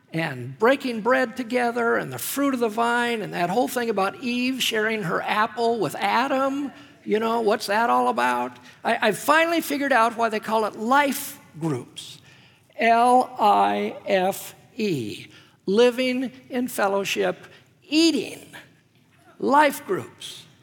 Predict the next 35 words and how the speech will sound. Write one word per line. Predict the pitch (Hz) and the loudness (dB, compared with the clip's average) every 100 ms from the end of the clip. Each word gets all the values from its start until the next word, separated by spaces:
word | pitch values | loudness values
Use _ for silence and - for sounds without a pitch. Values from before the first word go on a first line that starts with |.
| _ _ _ - - | _ _ _ -18 -8
And | 220 220 | -4 0
so | 262 | 0
we're | 247 254 247 | 4 2 2
learning | 240 269 330 349 330 294 - | 0 4 4 4 2 -2 -2
to | 262 | -4
do | 214 214 202 214 | 2 4 6 4
life | - 247 277 269 | 0 2 2 0
together, | - 202 202 185 | -4 -2 0 0
and | 190 | -4
it's | 175 | -6
been | - 220 | -4 -6
fantastic, | 208 214 208 196 226 208 196 - 165 | -4 -6 -6 -4 -2 -2 -2 -6 -6
and | 170 170 | -4 -4
I'd | 170 | -2
encourage | 165 160 220 190 165 | -4 -6 -4 -4 -4
you | 175 | -6
to | |
get | 160 190 | -6 -8
involved | 160 165 147 156 | -4 -2 -2 -2
in | |
a | 151 | -2
life | 240 294 - | 0 0 -2
group. | 214 139 - - - - - | -2 -2 -6 -20 -20 -20 -4
But | 220 214 - - _ - | 0 0 -2 -20 _ -8
a | 220 | -4
few | 277 311 | 2 4
years | 285 320 302 | 4 2 0
ago, | 254 190 175 170 190 | -2 0 2 2 0
something | 190 233 269 - 269 262 247 | -2 -2 -2 -2 -4 -4 -4
began | 220 185 202 202 208 214 196 - _ _ | -4 -4 -4 -2 -4 -6 -10 -18 _ _
to | - | -8
happen | 160 208 156 165 165 | -2 -2 -2 -8 -12
in | - 185 | -10 -8
our | 165 | -6
group | 165 277 226 185 | -4 -2 -2 -4